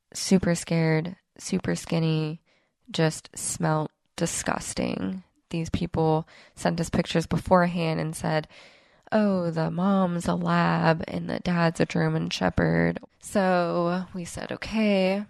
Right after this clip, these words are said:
I remember after I looked at her, I got in the car and I sat there and I was like, "I really don't want a dog,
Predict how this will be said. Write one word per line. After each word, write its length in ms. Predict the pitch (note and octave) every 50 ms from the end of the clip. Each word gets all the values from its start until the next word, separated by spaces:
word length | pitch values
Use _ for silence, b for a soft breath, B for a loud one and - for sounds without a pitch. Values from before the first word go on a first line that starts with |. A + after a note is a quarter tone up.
| _ _ _ _ -
I 40 | F#3+
remember 580 | F#3 F3+ F3+ F3 F3 F3 F#3 F3+ F3 F3 - - -
after 380 | F3+ F3+ F3+ - - F#3 F3+
I 140 | E3+ E3 D#3+
looked 280 | D#3+ E3+ E3+ - - -
at 200 | - - - F#3
her, 520 | - F3 E3 E3 D#3+ E3+ F3 F3 F#3 G3+ b b b b b b b b b b -
I 80 | - F3
got 280 | E3+ - F3 F3 - -
in 80 | F3+
the 100 | F3 E3+
car 720 | - - - F#3 E3+ E3 D#3+ D3+ D#3 D#3+ E3+ F#3+ G#3 G#3 b b b b b b b b b b b b _ _ -
and 200 | - - E3+ E3
I 60 | D#3+
sat 340 | E3 - - F3+ F3+ F3 -
there 500 | - D#3 D3+ D3+ D3 D3+ F3 F#3 G3+ G3+ b b b b b b _ _ -
and 100 | F3 E3+
I 160 | E3+ E3 D#3+
was 200 | D#3+ E3 - -
like, 200 | E3+ E3+ E3+ F#3+ _ _ _ _
"I 160 | - F3 E3 E3+
really 680 | F3+ F3+ D#3+ D#3+ D#3+ D#3+ D#3+ D#3+ D#3+ D#3+ E3+ F3 - _ _ _ _ _ _ -
don't 260 | - - - - -
want 140 | - D#3+ D#3+
a 60 | D#3+
dog, 500 | E3+ - E3 - - - - - G3+